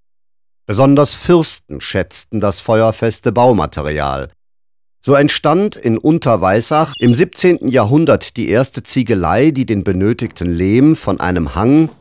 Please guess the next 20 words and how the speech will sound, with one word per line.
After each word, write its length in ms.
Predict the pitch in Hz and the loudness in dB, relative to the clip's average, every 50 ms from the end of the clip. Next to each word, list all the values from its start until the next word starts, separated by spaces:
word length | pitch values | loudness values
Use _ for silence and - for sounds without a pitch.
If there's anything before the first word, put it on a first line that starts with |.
| _ _ | _ _
ganz 360 | - 107 107 131 135 - - - | -2 2 2 2 0 -2 -6 -10
in 160 | - 95 98 | -6 -6 -2
der 120 | 104 117 110 | -2 0 0
Nähe 280 | 104 98 87 78 62 | 0 0 0 -2 -4
bezog. 680 | - - - - - - - - 50 - - - - - _ _ _ _ _ _ _ _ - _ _ _ _ _ _ _ _ _ - - | -6 -10 -14 -10 -10 -10 -10 -10 -10 -12 -14 -18 -20 -20 _ _ _ _ _ _ _ _ -20 _ _ _ _ _ _ _ _ _ -14 -6
Aufgrund 400 | - 127 - - 349 202 220 208 | -6 -4 -2 2 2 2 2 2
steigender 560 | - - - 170 156 175 180 180 185 170 165 151 | -4 -4 0 0 2 2 2 0 0 0 0 0
Nachfrage 800 | 127 110 113 143 151 - - - - 73 73 76 85 90 113 98 | 0 0 0 -2 -2 -4 -10 -10 -6 -4 -4 -2 -2 -4 -4 -2
benötigte 580 | 110 107 110 117 135 139 160 143 - - 143 | 0 0 2 2 2 0 -2 -4 -2 0 0
man 160 | 139 127 127 | 2 2 2
schließlich 480 | 120 - - 127 147 147 - 165 165 - | 0 0 0 0 0 0 -2 -4 -4 -2
im 120 | 147 131 | 0 0
neunzehnten 680 | 120 117 113 123 139 156 - - 160 156 147 - - 123 | 2 2 2 2 2 0 0 0 0 0 0 -2 -2 0
Jahrhundert 560 | 113 113 104 104 123 139 147 143 147 139 - | 0 2 2 2 2 2 4 2 2 2 2
mehr 300 | 107 110 117 123 127 131 | 0 2 2 4 2 2
Platz 500 | 127 _ - 135 143 139 139 - - - | 0 _ -6 -2 0 0 -2 -2 -8 -10
für 160 | - - 95 | -6 -4 -6
Produktion 760 | 82 - - 208 214 110 95 - - - 131 131 135 143 143 139 | -6 -4 -4 -2 -2 -2 -2 -4 -6 -2 0 2 2 2 0 -2
und 220 | - 131 127 - | -2 -4 -4 -2
Lagerung. 720 | 95 92 90 90 90 82 85 69 58 65 64 62 53 | 0 2 2 2 2 0 -2 -6 -6 -8 -12 -12 -14